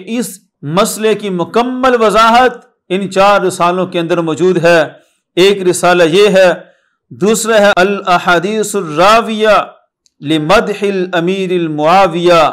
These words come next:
तीसरा अर्शुल एजाज वल इकराम लिअव्वलि मुलूकिल इस्लाम, और चौथा रिसाला है ज़ब्बुल अहवाइल वाहिया फी बाबिल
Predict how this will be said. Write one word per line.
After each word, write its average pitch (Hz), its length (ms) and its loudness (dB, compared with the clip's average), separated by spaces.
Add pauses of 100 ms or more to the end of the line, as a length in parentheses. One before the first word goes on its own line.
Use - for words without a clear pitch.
(1080)
तीसरा 220 460 2 (1000)
अर्शुल 208 600 0 (500)
एजाज 202 680 2
वल 208 200 0
इकराम 202 720 2 (440)
लिअव्वलि 208 840 -2
मुलूकिल 185 680 -2
इस्लाम, 180 720 0 (880)
और 165 280 4
चौथा 220 480 2
रिसाला 185 540 2
है 180 200 4 (500)
ज़ब्बुल 185 640 0
अहवाइल 180 580 2 (100)
वाहिया 208 600 2 (520)
फी 180 240 2
बाबिल 175 600 2